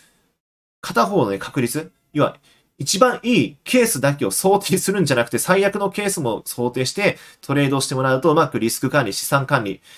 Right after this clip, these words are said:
余震管理というものをしていただけると思いますので、よろしくお願いします。なので、また動きがあったらですね、すぐYouTubeであったり、Twitterで情報配信していくので、よかったら皆さん僕のチャンネル登録と、あとTwitterのフォローしておいていただけるとすごい嬉しいです。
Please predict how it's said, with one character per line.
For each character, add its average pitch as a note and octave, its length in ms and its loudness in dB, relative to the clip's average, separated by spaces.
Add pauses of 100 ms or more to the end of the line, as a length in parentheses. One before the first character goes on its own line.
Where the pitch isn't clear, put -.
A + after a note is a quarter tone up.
余 B2 100 0
震 C#3+ 200 0
管 D3 160 0
理 A2 100 -2
と B2 80 0
い - 0 -
う A#2+ 40 0
も D3+ 80 2
の F#3+ 80 4
を - 20 0
し - 80 -4
て C3 80 -2
い - 20 -2
た B2 80 4
だ B2 100 2
け B2+ 120 0
る A#2 80 0
と A2 80 -6
思 G2 100 -6
い G2+ 60 -6
ま G2 100 -6
す - 80 -8
の A#2+ 60 -4
で、 D3 60 0
よ E3+ 60 2
ろ G#2 60 2
し - 80 -6
く - 80 -8
お G2 40 -4
願 G2 140 -4
い G2 40 -6
し B2+ 100 -10
ま C#3 80 0
す。 - 380 -10
な G#3 100 6
の B3+ 60 6
で、 G3+ 80 4
ま E3+ 100 6
た G3+ 160 2
動 A#3 140 4
き B3 100 -4
が A#3+ 80 6
あ F3+ 40 6
っ E3 60 -8
た C#3 120 2
ら A#2 40 2
で A2 100 0
す - 60 -6
ね、 B2 60 -4
す - 100 -4
ぐ E3+ 60 2
YouTube D#3 400 4
で C3+ 80 4
あ A2+ 60 4
っ - 40 -4
た A#2+ 100 -4
り、 G#2+ 100 -4
Twitter C3+ 360 -2
で C3 60 2
情 C#3+ 180 0
報 D3+ 120 -4
配 D3+ 160 0
信 C3 100 -4
し - 80 -8
て C3 60 -4
い B2+ 40 -6
く - 60 -4
の G#2+ 160 -2
で、 C3+ 300 2 (160)
よ C#3+ 100 4
か D#3+ 80 6
っ D3 60 -6
た C3 80 0
ら A2+ 80 0
皆 B2+ 120 2
さ B2 120 -2
ん - 20 -6
僕 A2+ 140 -2
の B2+ 80 0
チ - 80 -4
ャ C3 40 -2
ン B2+ 40 -2
ネ C3 80 0
ル B2 80 -2
登 C3 120 2
録 A#2+ 140 -2
と、 F#3 140 4
あ C3+ 40 4
と A#2 80 -4
Twitter B2+ 300 -4
の B2 60 2
フ C3+ 80 0
ォ - 20 4
ロ A2 120 2
ー - 40 -12
し - 60 -10
て - 80 -2
お A2 80 2
い - 20 0
て G#2 60 -6
い F#2+ 40 -6
た G#2 60 -4
だ G2+ 140 -2
け G#2+ 80 -6
る A2 80 -4
と F3+ 100 4
す F3+ 80 -4
ご C3+ 100 0
い G#2 40 2
嬉 G#2+ 180 -2
し A2 120 -4
い - 20 -4
で B2 80 0
す。 - 180 -6